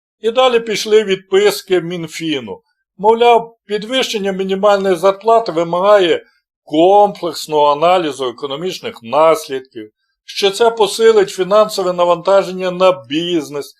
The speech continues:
спричинить тінізацію доходів і так далі, і так далі.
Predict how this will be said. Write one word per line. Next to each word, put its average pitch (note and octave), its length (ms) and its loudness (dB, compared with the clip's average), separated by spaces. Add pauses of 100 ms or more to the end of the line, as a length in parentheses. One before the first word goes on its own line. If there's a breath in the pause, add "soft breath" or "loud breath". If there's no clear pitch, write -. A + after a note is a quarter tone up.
(280)
спричинить G#3+ 1040 -2
тінізацію G#3 1000 0
доходів F#3+ 800 0
і F#3+ 80 2
так G3 260 -4
далі, G#3+ 280 4
і F3 40 -2
так D#3+ 260 -4
далі. G#2 280 -2